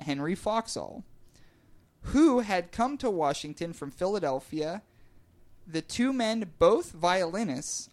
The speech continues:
often enjoyed relaxing there in the evenings with their music. The Virginian had talked about Foxhall into, talked to Foxhall into building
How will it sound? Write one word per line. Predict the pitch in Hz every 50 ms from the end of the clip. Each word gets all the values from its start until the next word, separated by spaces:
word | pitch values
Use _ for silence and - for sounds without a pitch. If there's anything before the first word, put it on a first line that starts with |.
| _ -
often | - 180 220 - - - 320 330 320
enjoyed | 294 254 - - 190 196 185 175
relaxing | 156 156 147 139 151 175 214 269 302 - - - 311 285 262
there | 247 247 254 247 240 233 233 233 233 - - - - - -
in | - 151 147
the | 139 131 135 - - 120 165
evenings | 196 220 202 208 214 214 214 214 208 196 - - - - - - -
with | 113 131 151 170 - - -
their | 185 185 180 175
music. | 170 160 156 156 160 180 202 196 175 156 160 147 131 - - - - - - _ - - -
The | 160 160 156
Virginian | 151 160 160 160 160 151 175 185 202 214 220 226 220 214
had | 185 185 156 151
talked | - - 160 156 165 - -
about | 156 147 143 139 143 139 135 135 131 - -
Foxhall | - - - 143 139 135 - - - 147 135 131 131 104 - -
into, | - 135 123 131 - 123 - - - - - -
talked | - - 185 202 220 - -
to | 196 170
Foxhall | - - 147 143 147 - - 151 143 131
into | - 135 143 - 139 123
building | 120 - 139 165 196 214 208 175 160 156 156 156 151